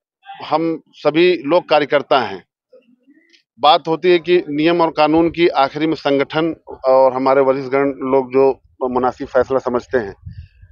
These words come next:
तो वो फैसला लिया जाता है और गुटबाजी कुछ ऐसी न-, थी ही नहीं कभी, अ, वरना क्यों ही सुलझती। हम सभी लोग एक पटल पे आके, अ, ये चुनाव लड़ने जा रहे हैं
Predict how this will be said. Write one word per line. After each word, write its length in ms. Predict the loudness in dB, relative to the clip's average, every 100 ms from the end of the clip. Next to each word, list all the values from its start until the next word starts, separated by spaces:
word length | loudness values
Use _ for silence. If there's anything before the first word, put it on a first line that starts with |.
| -6
तो 60 | 2
वो 100 | 2
फैसला 360 | 4 2 2 2
लिया 240 | 4 4
जाता 300 | 4 0 -4
है 160 | -10 -12 _ _ _
और 160 | 2 2
गुटबाजी 480 | -2 2 2 2 0
कुछ 220 | -2 0
ऐसी 300 | 0 2 0
न-, 100 | 0 -6 -18
थी 260 | -20 -2 0
ही 200 | 2 2
नहीं 160 | 2
कभी, 260 | 2 -2 -2 -8 -18 -20 _ _ _ _ -20 _ _ 0
अ, 260 | 2 2 -2
वरना 340 | 0 2 2
क्यों 280 | 0 2 4
ही 80 | 4
सुलझती। 420 | 4 0 2 0
हम 220 | 2 0
सभी 340 | -2 -2 0 2
लोग 200 | 2 2
एक 160 | 0 0
पटल 220 | -2 -2
पे 140 | 2
आके, 280 | 2 2 -2 -8 -10 _ -20 -20 _ -2
अ, 40 |
ये 140 | -2
चुनाव 320 | -2 0 2 2
लड़ने 340 | 0 -2 0
जा 180 | 2 2
रहे 200 | 2 -4
हैं 140 | -10